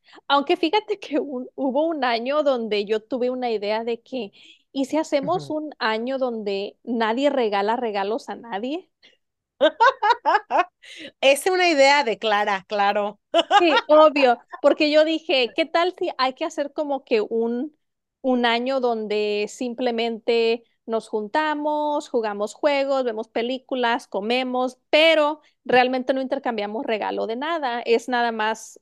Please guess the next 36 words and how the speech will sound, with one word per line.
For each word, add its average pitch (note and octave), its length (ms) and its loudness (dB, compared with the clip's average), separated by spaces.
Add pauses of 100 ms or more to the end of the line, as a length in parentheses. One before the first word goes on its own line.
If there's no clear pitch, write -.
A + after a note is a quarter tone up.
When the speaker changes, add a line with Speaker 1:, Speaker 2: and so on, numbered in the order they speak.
Speaker 1:
nuestras A#3+ 580 0
presencias C4 960 -2 (360)
y B3+ 460 0
Speaker 2:
Como C#4+ 260 4
yo F#4 300 4
este E4+ 320 2
año. F#4 500 -2 (100)
Speaker 1:
Exacto, E4 800 2
dije, D#4 300 2
bueno, F#4 340 0 (200)
porque D#4 280 4
yo D4 140 2
había D#4+ 240 2
escuchado D#4 680 -4
que C4 160 -4
hay A#3 140 -2
gente B3+ 500 -6
que B3+ 100 -2
hace A#3+ 380 -4
eso, C#4 240 -4
no G3+ 160 -2
se C4+ 100 -4
intercambian A3+ 580 -4
regalos G#3+ 440 -4
de C4 100 -2
nada, A3 320 -4
simplemente G#3 640 -4
pasan G3+ 340 -6
tiempo G3+ 280 -8
juntos A#3+ 540 -10 (400)
y, B3 220 -2
pues, A3+ 480 0 (220)
dije, D4 340 2
¿por D#4+ 220 -2
qué G4 160 2
no? E4+ 340 0